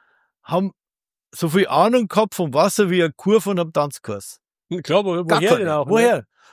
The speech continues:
Speaker 1: Richtig, also war das ziemlich
Speaker 2: Die werden
Speaker 1: schwierig.
Speaker 2: einen Experten dann geholt haben und der Experte hat
Speaker 1: Nein,
Speaker 2: gesagt,
Speaker 1: nein, haben sie nicht.
Speaker 2: nicht?
Speaker 1: Nein, und was war so ein Experte?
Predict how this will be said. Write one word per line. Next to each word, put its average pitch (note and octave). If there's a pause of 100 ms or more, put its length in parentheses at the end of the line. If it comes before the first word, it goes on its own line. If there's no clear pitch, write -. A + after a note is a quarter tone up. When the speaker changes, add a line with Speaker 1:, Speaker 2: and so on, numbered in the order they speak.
Speaker 1:
Richtig, F3+
also D#3+
war F#3+
das G3
ziemlich G#3
Speaker 2:
Die E3+
werden G#3
Speaker 1:
schwierig. G#3
Speaker 2:
einen A#3
Experten G#3+
dann G#3
geholt A3
haben C4
und A3+
der F3+
Experte G3+
hat G3+
Speaker 1:
Nein, E3+
Speaker 2:
gesagt, G3
Speaker 1:
nein, E3+
haben D#3+
sie G#2
nicht. G#3
Speaker 2:
nicht? -
Speaker 1:
Nein, B2
und F3
was F3+
war G#3+
so G3+
ein G3+
Experte? G3+